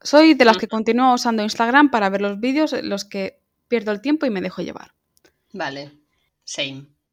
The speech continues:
Speaker 1: Me gusta creer que en el fondo, pues así me aprovecho del algoritmo, de lo que es la red social, y quito mucha basura de encima.
Speaker 2: Mm.
Speaker 1: La verdad es que me da mucha pereza y que, yo qué sé, yo no estoy...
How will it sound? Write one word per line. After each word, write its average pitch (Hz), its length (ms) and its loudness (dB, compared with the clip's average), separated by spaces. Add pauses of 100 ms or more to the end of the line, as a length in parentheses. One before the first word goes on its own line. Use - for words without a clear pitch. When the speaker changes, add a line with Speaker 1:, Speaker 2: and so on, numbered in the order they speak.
Speaker 1:
Me 240 220 4
gusta 277 320 4
creer 320 380 8
que 220 320 4
en 208 100 2
el 196 140 -2
fondo, 277 480 6
pues 208 160 -2
así 202 180 -2
me 240 100 2
aprovecho 233 380 2
del 220 160 4
algoritmo, 233 680 2
de 190 180 2
lo 196 120 -2
que 202 80 -6
es 202 40 -4
la 202 100 0
red 202 120 -2
social, 214 440 -2
y 196 260 -2
quito 208 280 0
mucha 202 240 -2
basura 196 320 4
de 190 80 0
encima. - 440 -8 (600)
Speaker 2:
Mm. 165 320 -8 (440)
Speaker 1:
La 208 200 6
verdad 202 220 6
es 226 60 2
que 262 100 2
me 226 80 4
da 208 100 6
mucha 202 220 -4
pereza 294 600 4
y 202 320 -2
que, - 680 -4
yo 202 100 -6
qué 190 80 -8
sé, - 300 -14
yo 208 160 -8
no 214 60 -8
estoy... 202 640 -6